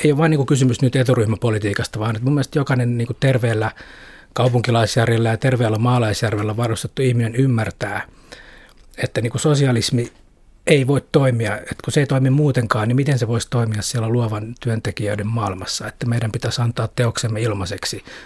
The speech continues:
niin kuin joko laittomasti, niin kuin niitä pitkin nettiä leviää, tai sitten laillisesti, niin kuin tällä hetkellä. Google on ihan laillista, mitä Google tekee. Musta se on käytännössä laillistettua piratismia, että voi hyödyntää toisten, toisten tekemiä teoksia omassa bisneksessä lupaa kysymättä.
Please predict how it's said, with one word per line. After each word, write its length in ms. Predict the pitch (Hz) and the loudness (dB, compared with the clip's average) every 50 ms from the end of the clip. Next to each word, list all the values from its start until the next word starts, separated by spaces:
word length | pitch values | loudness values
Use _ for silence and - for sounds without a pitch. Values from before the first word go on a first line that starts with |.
| - - - - - - - - - - - - | -20 -20 -20 -20 -20 -20 -20 -20 -20 -20 -10 -6
niin 160 | - 101 104 | -6 -4 -4
kuin 120 | - - 113 | -2 0 0
joko 200 | 135 127 - 127 | 0 0 0 0
laittomasti, 640 | 127 127 127 - - - 117 113 110 - - - 110 | 2 2 0 0 0 -2 -2 0 -2 -4 -4 -2 -2
niin 140 | 110 104 | -2 -2
kuin 100 | 104 110 | -2 -2
niitä 300 | 113 113 - 104 113 - - - - - - - - | -2 -2 -2 -4 -6 -6 -10 -16 -20 -20 -20 -12 -8
pitkin 300 | - 110 - - - 117 | -8 -6 -4 -2 -2 0
nettiä 360 | 117 113 - - - 120 110 | 0 -2 -2 -2 -2 0 0
leviää, 340 | 120 113 107 113 110 107 113 | 0 0 0 0 -2 -2 0
tai 200 | - 151 147 131 | 2 2 2 2
sitten 300 | 123 127 - - 135 131 | 2 0 0 0 0 2
laillisesti, 580 | 139 135 127 117 104 98 - 104 - - - 113 | 2 2 2 2 0 -2 -2 -4 -6 -6 -4 -4
niin 120 | 110 120 | -2 -2
kuin 100 | 117 - | -2 0
tällä 240 | - 123 113 107 95 | 0 0 0 0 -2
hetkellä. 440 | 95 95 - - - 110 104 101 101 | -4 -4 -6 -6 -6 -4 -4 -4 -2
Google 480 | - 131 123 113 - 127 123 117 - - - | 0 -2 -2 0 0 -2 -2 -4 -4 -4 -2
on 140 | 143 143 | 0 2
ihan 160 | 143 156 160 170 | 2 4 4 4
laillista, 420 | 185 170 139 117 110 - - 117 | 4 4 4 2 0 -2 -2 -4
mitä 200 | 110 110 - 104 | -2 -2 -4 -4
Google 360 | - - 113 107 - - 98 | -2 -2 -2 -2 -2 -4 -6
tekee. 320 | - - 101 - - 98 107 | -4 -6 -6 -6 -6 -6 -4
Musta 220 | 117 - - 143 | -6 -4 -2 -2
se 60 | 131 | -2
on 60 | 131 | 2
käytännössä 420 | 127 165 151 139 139 131 - - 160 | 2 2 2 2 2 0 0 0 0
laillistettua 500 | 143 135 123 120 - 127 - - 139 123 | 2 2 0 -2 -4 -6 -4 -4 -4 -2
piratismia, 640 | - 143 127 113 107 - 107 - - 131 110 107 | -2 -2 -2 -2 -4 -6 -6 -8 -6 -6 -6 -6
että 200 | 98 - - 120 | -6 -6 -6 -4
voi 220 | 107 107 104 104 - - - - - - - - - - - - - | -4 -4 -6 -8 -12 -16 -20 -20 -20 -20 -20 -20 -20 -20 -16 -6 -2
hyödyntää 380 | 123 120 113 107 98 - 110 - | 0 0 0 0 0 -2 -2 -2
toisten, 640 | - - 120 - - - - 113 101 107 117 - - | 0 -2 -2 0 -2 -2 -4 -6 -6 -8 -12 -12 -6
toisten 300 | - 160 127 - - 123 | -4 -2 -2 -2 -2 -2
tekemiä 360 | 110 120 101 107 107 110 104 101 | -2 -2 -2 -2 -2 -4 -4 -4
teoksia 400 | - 127 107 98 - - 131 123 | -2 -2 -2 -4 -4 -4 -2 -2
omassa 280 | 120 117 107 - - 120 | -2 -2 -2 -4 -2 -2
bisneksessä 680 | 117 117 101 - 117 95 - - - - - - 123 | -2 -2 -4 -4 -8 -8 -8 -8 -8 -6 -6 -4 -2
lupaa 280 | 120 120 - - 117 107 | -2 -2 -2 -2 -4 -4
kysymättä. 540 | - - 101 95 101 95 92 - - - | -2 -4 -4 -4 -6 -10 -12 -14 -14 -18